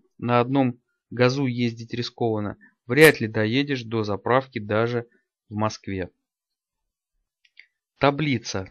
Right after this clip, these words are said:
Доля энергии, произведенной с использованием нефти и природного газа в процентах к общему производству энергии,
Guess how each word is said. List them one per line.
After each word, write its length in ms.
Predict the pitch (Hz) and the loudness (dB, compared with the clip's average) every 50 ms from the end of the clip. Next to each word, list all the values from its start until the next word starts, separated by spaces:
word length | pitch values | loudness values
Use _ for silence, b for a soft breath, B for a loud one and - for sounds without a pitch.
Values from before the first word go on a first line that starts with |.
| _ | _
Доля 520 | - - 117 131 135 139 123 117 104 - - - | -12 -8 -2 2 2 4 4 4 2 2 0 -2
энергии, 640 | 127 127 131 135 135 131 117 107 107 104 104 101 | 0 2 2 4 4 4 2 0 -4 -6 -8 -8
произведенной 640 | - - 110 107 110 117 120 120 123 120 113 107 101 | -8 -6 -6 -6 -6 -6 -6 -2 -2 -2 0 -2 -4
с 100 | - - | -6 -8
использованием 680 | 113 - - - 117 107 110 104 104 104 104 107 113 | -12 -10 -6 -4 -4 -2 -2 -2 -2 -2 -2 0 0
нефти 360 | 120 123 117 - - - 107 | 0 0 0 -2 -4 -6 -8
и 20 | 95 | -8
природного 560 | - - 104 104 110 101 101 101 98 101 98 | -6 -6 -6 -4 -4 -4 -4 -4 -4 -4 -4
газа 340 | 101 104 107 120 135 165 160 | -2 0 0 2 2 0 -2
в 160 | - - _ | -4 -6 _
процентах 800 | - 120 120 120 - - 120 113 117 127 - 156 147 - - _ | 0 2 2 0 0 -2 0 0 0 0 -2 -4 -6 -8 -10 _
к 80 | - | -4
общему 400 | 135 131 131 - - 123 117 110 | -4 -2 -2 -2 -4 -4 -4 -4
производству 640 | 110 - - 107 101 107 110 131 135 135 - - - - | -6 -6 -6 -6 -6 -6 -8 -10 -10 -10 -10 -14 -12 -10
энергии, 640 | 110 104 104 107 123 135 143 143 147 147 139 143 | -8 -6 -4 -2 -2 -2 -2 -4 -4 -4 -6 -6